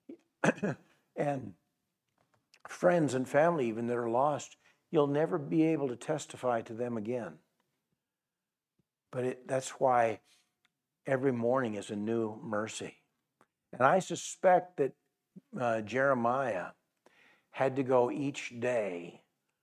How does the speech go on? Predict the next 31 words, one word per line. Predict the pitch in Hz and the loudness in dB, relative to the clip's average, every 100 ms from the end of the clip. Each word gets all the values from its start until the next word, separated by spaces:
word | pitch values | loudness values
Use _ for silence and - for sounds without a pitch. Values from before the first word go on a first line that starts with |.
| _ - | _ -8
with | 131 127 - | -4 -4 -2
the | 113 | -2
hope | - - 139 131 - | 0 0 0 -2 -8
that | 107 | -4
that | 123 117 | -2 0
would | 135 120 | -2 0
be | 123 | -2
the | 110 | -2
day | 110 120 | 0 0
that | 110 107 | 0 -4
someone | - 139 131 117 | -2 0 0 -2
would | 107 | -2
at | 107 80 | -4 -4
least | 120 123 - | -6 -6 -8
be | 107 | -12
touched | - 123 104 - - | -4 -2 -2 -4 -12
by | 101 | -10
the | 95 | -6
words | 98 87 | -6 -8
of | 92 | -10
God. | 90 82 78 _ _ _ _ _ _ _ _ _ | -10 -10 -12 _ _ _ _ _ _ _ _ _
Even | - | 0
though | 247 | 4
God | 185 196 - | 6 6 6
said | 196 | 2
they're | 160 | 4
not | 170 143 | 4 4
gonna | 120 | 2
listen | 143 - 101 | 0 -2 -8
to | |
you. | 85 | -12